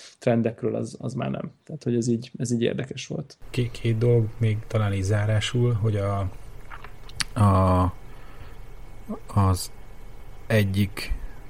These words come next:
Speaker 2: dolog, amit így nagyon ígérgettek, amit nem győztek hangsúlyozni, hogy avval, hogy a játék megjelenik, avval nincs vége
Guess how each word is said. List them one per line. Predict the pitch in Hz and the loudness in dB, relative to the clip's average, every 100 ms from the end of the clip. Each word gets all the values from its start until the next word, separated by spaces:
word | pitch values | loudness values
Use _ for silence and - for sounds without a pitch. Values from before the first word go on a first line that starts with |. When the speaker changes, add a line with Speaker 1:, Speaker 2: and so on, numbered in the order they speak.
| 110 92 | -2 4
Speaker 2:
dolog, | 101 101 | 6 8
amit | 98 95 - | 6 6 4
így | |
nagyon | 98 98 95 95 92 98 - | 4 6 6 4 4 0 0
ígérgettek, | 98 95 92 92 95 - 95 - | 2 6 6 6 2 2 0 2
amit | 90 - | 0 2
nem | 92 | 0
győztek | 92 90 95 | 2 0 -2
hangsúlyozni, | - 90 82 92 90 90 | -2 -2 -2 -2 -2 0
hogy | 90 92 | 0 4
avval, | 98 90 92 | 4 4 4
hogy | 87 | 4
a | |
játék | 90 90 - 95 | 4 2 0 0
megjelenik, | 95 90 90 90 95 104 - - - - | 2 2 4 4 4 0 -4 -12 -12 -6
avval | 92 90 | -2 2
nincs | 90 87 - | 4 2 2
vége | 87 85 90 | 2 2 2